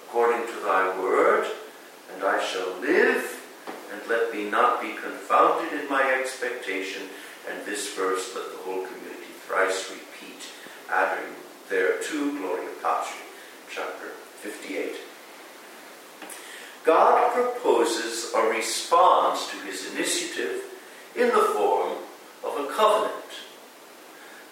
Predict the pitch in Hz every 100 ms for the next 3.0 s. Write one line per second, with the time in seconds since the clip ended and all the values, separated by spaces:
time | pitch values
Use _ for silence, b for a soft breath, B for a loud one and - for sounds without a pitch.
0 | - 143 147 - - - - 185 - -
1 | - - 90 - - - - 214 208 -
2 | - 233 233 202 - - - - -